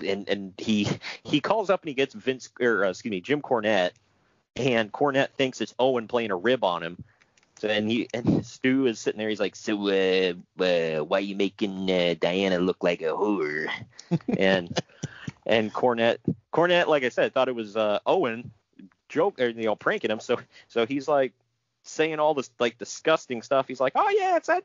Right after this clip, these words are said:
Speaker 1: uh, it's that disgusting, uh, pervert Bruce Pritchard. You know, he wanted to, to bend her over and do all this stuff to her," and just going on this whole rant. And then Owen walks by, and he's like,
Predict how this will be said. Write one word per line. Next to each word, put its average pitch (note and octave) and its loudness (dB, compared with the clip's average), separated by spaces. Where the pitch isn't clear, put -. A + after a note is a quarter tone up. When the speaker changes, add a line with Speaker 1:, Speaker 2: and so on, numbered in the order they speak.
Speaker 1:
uh, B3 0
it's - -20
that D4 0
disgusting, B3 -2
uh, G#3+ 4
pervert C#4 0
Bruce C4+ 0
Pritchard. A#3+ -2
You G#3 -2
know, G#3 4
he C#4+ 2
wanted C#4+ 2
to, F#3+ -2
to - -10
bend D4 0
her D4 2
over D4+ 0
and A3 -4
do B3+ -2
all C#4 4
this A#3+ -6
stuff B3+ -2
to G#3+ 0
her," F3 2
and A#2+ -8
just A#2 -6
going D3 2
on C#3+ 2
this A#2 -8
whole C3+ 0
rant. G#2+ 0
And B2+ 0
then C#3 4
Owen D3+ 2
walks A2 0
by, G#2+ 4
and A2 -6
he's A#2 -8
like, A2 2